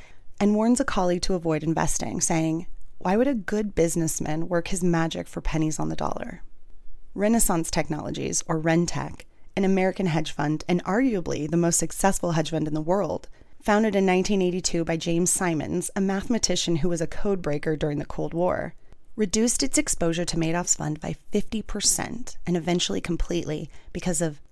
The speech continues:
suspicions about the consistency of returns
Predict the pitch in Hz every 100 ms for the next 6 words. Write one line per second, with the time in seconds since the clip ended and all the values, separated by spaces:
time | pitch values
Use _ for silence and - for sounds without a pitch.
0 | - - 190 - - 180 262 247 240 185
1 | 170 175 170 156 143 - 175 202 208 233
2 | - 120 120 165 -